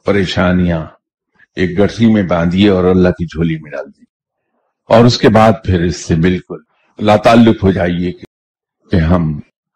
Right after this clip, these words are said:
अपनी मकदूर भर कोशिश करते रहें, कोशिश करने के बाद चीजों को भुला दें,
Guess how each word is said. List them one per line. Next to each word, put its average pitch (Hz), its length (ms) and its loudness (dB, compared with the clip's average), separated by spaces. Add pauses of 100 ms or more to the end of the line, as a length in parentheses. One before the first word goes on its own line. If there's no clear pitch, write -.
(340)
अपनी 117 280 2
मकदूर 110 500 2
भर 98 220 -2
कोशिश 92 440 -4
करते - 300 -8
रहें, 73 360 -16 (840)
कोशिश 98 340 2
करने 95 300 0
के 87 80 -4
बाद 80 420 0 (600)
चीजों 92 300 0
को 92 140 -2
भुला 73 320 -2
दें, 73 320 -12